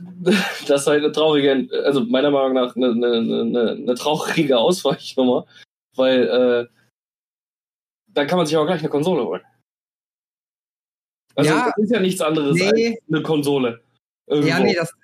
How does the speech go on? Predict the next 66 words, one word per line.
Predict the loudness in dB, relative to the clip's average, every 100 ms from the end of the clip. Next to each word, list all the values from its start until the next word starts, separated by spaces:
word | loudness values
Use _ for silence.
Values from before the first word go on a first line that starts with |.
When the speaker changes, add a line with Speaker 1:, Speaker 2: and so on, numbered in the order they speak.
| -6
Speaker 2:
ja, | -4
Speaker 1:
Das | -2
ist | 0
Speaker 2:
aber | 2
Speaker 1:
ein | 2
Speaker 2:
es |
Speaker 1:
kleines | 2 0 0
Speaker 2:
gibt | 0
ja | 0
Speaker 1:
Gerät, | 0 -2
was | -4
dafür | -2 -2
sorgt, | -2 -4
dass |
du | -6
auf | -4
dem | -4
P | -2
C | -4
spielen | -2 -4 -2
kannst. | -6 -6 _ _ _ _ _ _ _ _ _ _ _
Speaker 2:
Auf | -6 -2
deinem | 0 0
P | -2 2
C, |
Speaker 1:
Äh, | 2
Speaker 2:
richtig. | 4 2
Speaker 1:
auf, | 0 -2
auf | -4 -4 -2
dem |
Fernseher | 0 0 -4
spielen | -6 -6
kannst. | -6 -10 _ _ _ -14 -6
Speaker 2:
Von | 0
deinem | 0 0
P | -2
C | -2 -2
aus, | -2 -4
genau. | -4 -2 -4 -8 0
Ja, | 2 2
oder | 0 0
du | 2
gehst | 2
halt | 0 2
hin | 0
und | 0
schließt | -2 -4 -2
ihn |
halt | -4 -2
per | -2
H | 0
D | 0
M | 0
I |
Kabel | -2 -2 2 2 0 0
an | -2 0
und, | 0 -2 -2
äh, | -4 -4 -4
verbindest | -4 -2 -2 -2
einen | -2 0
P-, | -2 -2
äh, | 0 2 2 -2 -8 _ -4
Controller | -2 0 0
per | 0
Bluetooth. | -2 0 0 0 -2 -10 -10 -2
Also, | 0 2